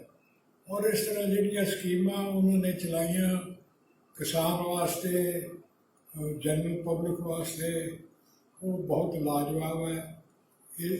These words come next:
یہ بڑا مدعا تو ہے۔ باقی جہی کانگریس ہے، دیکھو، ایک تو یہ راہل گاندھی نو آدھے سی پرائم منسٹر بنانا ہے۔ وہ تو ایک دن کا تجربہ بھی نہیں ایڈمنسٹریشن کا۔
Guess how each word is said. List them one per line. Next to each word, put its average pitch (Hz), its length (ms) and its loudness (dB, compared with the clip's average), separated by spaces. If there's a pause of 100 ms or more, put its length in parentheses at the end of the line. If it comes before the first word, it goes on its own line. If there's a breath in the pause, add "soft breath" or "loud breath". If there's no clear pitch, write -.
(180)
یہ 185 200 2
بڑا 160 300 0
مدعا 165 420 0
تو 151 120 -2
ہے۔ - 300 -2 (120)
باقی 180 600 0 (440)
جہی 170 260 0
کانگریس 185 560 6
ہے، 170 380 4 (680)
دیکھو، 185 580 2 (920)
ایک 175 240 -6
تو 196 80 0
یہ 190 160 8
راہل 160 440 6
گاندھی 180 220 2
نو 180 240 4
آدھے 180 160 2
سی 165 440 -2 (640)
پرائم 160 220 2
منسٹر 160 480 0
بنانا 123 260 -4
ہے۔ 113 100 -8 (1200)
وہ 226 80 2
تو 233 220 4
ایک 226 260 4
دن 180 220 6
کا 226 140 8
تجربہ 190 520 6
بھی 143 160 0
نہیں - 280 -6 (100)
ایڈمنسٹریشن 160 840 0
کا۔ 110 240 -10